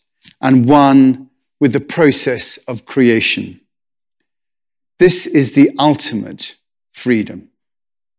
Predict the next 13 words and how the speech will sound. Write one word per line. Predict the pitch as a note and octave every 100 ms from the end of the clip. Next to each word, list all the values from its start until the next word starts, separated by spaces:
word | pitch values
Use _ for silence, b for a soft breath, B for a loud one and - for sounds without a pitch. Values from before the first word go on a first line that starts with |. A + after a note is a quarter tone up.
| _
Great. | F4 E4+ C4
You, | C#4+ D4+
you | D#4
know, | C#4+ C#4
I |
think | C#4+ F4+ F4+ G#3+
just, | - A#3 -
uh, | A3
thinking | G3 C4+ - G#3+
about | E3
this, | C#3+ C3+ - A3+
you |
know, | A#3+